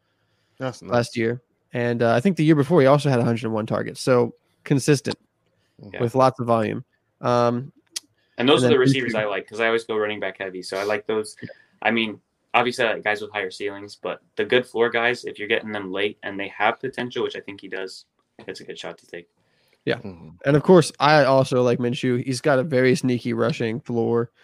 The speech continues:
Speaker 2: and he's gonna have to throw the ball a ton. So it's fantasy gold right there, especially as your quarterback three.
Speaker 1: Yeah,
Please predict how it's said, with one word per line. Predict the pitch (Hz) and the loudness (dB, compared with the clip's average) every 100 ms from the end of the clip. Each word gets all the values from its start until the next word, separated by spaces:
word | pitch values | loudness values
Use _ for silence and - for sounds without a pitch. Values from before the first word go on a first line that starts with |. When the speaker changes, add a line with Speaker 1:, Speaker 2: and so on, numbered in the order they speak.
| _ - _ _ | _ -20 _ _
Speaker 2:
and | 139 117 | -4 -2
he's | 117 120 | -2 -2
gonna | 127 120 | -2 -2
have | 113 | -2
to | 113 | -2
throw | 123 | 0
the | 113 | 0
ball | 107 110 - | 0 -2 -2
a | 117 113 - | -8 -10 -12
ton. | - - 110 107 113 131 _ _ _ _ _ _ _ | -14 -6 -4 -4 -8 -14 _ _ _ _ _ _ _
So | - 120 117 123 _ _ _ _ _ - | -10 -4 -4 -6 _ _ _ _ _ -12
it's | 131 - | -8 -8
fantasy | - 135 123 - | -2 2 2 2
gold | 120 120 117 | 2 4 4
right | 110 | 2
there, | 117 113 127 | 2 0 -2
especially | - 127 123 120 | 0 0 4 2
as | 120 | 2
your | 117 | 0
quarterback | 120 117 113 | 0 0 -2
three. | - 117 110 - _ _ _ _ _ - _ _ _ _ _ _ _ _ - - 226 | -2 -4 -4 -8 _ _ _ _ _ -20 _ _ _ _ _ _ _ _ -20 -20 -20
Speaker 1:
Yeah, | - | -20